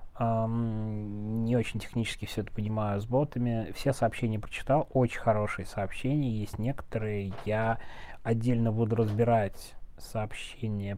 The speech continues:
про, э, академическую среду, прекрасную абсолютно, и, знаете, очень ставящая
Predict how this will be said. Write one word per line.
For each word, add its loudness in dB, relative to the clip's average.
про, 0
э, -4
академическую -2
среду, 0
прекрасную 0
абсолютно, -2
и, 0
знаете, -2
очень 0
ставящая -2